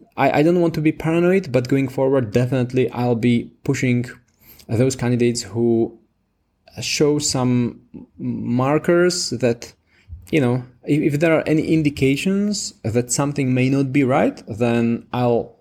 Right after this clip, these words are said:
rather ask for the proof of address or some proof of, uh, of, of, uh, relocation or just something to help me validate that the candidate has really been,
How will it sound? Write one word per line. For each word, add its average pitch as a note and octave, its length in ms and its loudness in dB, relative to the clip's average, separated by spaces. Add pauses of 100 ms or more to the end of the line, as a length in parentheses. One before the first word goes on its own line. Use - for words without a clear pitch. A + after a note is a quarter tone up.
rather A#2 420 0
ask A2 320 0
for G#2+ 240 0
the G2+ 220 -2 (360)
proof C3 200 0
of A#2+ 120 -2
address A2 680 0
or G#2 420 0
some A2 200 -4
proof C#3 220 0
of, B2 260 -2 (580)
uh, A#2 500 -2 (100)
of, A2 260 -4
of, - 460 -10
uh, G#2+ 260 -2
relocation A#2+ 1000 2
or G#2 220 -2
just B2+ 260 -4
something B2+ 640 0 (200)
to B2 320 0 (180)
help B2+ 360 -2
me B2 300 0 (460)
validate G#2+ 680 0 (120)
that G#2 120 -6
the G#2 60 -2
candidate G2+ 460 0
has F#2+ 400 -2
really A2+ 220 4
been, G2+ 460 0